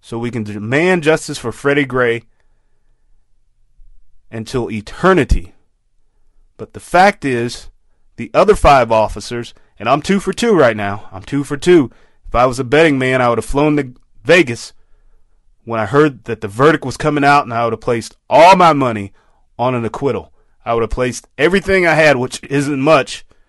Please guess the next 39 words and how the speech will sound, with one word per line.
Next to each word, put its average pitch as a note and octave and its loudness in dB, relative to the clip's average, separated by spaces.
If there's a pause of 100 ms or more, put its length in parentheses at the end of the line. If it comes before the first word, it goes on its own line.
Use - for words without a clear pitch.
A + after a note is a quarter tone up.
(120)
because A2 -8
I'm B2 -2
not B2+ -2
Bill C3 0
Murphy, B2 0
and G#2+ -4
I G#2+ 0
didn't A#2 -8
get A#2+ -8 (320)
six - -14
point B2 -6
four B2 -4
million A#2+ -2
dollars A#2+ 0
for A#2 -12
Freddie A#2+ -6
Gray's A2+ -6
family, A#2+ -4
and G#2 -6
I G#2+ -4
got A2+ -2
probably A2+ -4
three B2 -4
million A#2+ -2
of G2+ -6
that. G2 -6 (520)
But C#3+ 2 (920)
I B2+ 0
would D3+ 2
have - -4
put D#3 -2
all D#3+ 6
I G3 6
had F3 4 (440)
on A2+ -8
an A2+ -6
acquittal, A#2 -2 (560)
because F3 -10 (920)
there's C3 -4